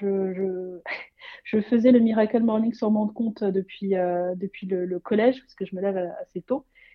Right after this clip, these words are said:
Et, euh, et c'est vrai que le matin, c'est le temps pour moi. Je sais qu'il y a peu de chances qu'entre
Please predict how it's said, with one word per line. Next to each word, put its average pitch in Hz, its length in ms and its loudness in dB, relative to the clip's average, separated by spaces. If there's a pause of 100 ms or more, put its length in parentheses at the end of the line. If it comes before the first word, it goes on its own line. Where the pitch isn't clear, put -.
(220)
Et, 185 180 2
euh, 175 180 2
et 185 80 -4
c'est 196 160 0
vrai 233 180 4
que 240 100 -2
le 196 100 2
matin, 190 380 0
c'est 202 260 0
le 185 160 -4
temps 220 400 -6
pour 196 180 0
moi. 226 380 0
Je - 140 -12
sais 214 180 -6
qu'il 190 200 -6
y 185 80 -2
a 175 60 -2
peu 214 120 -6
de 208 60 -10
chances 233 260 -6
qu'entre 190 420 -8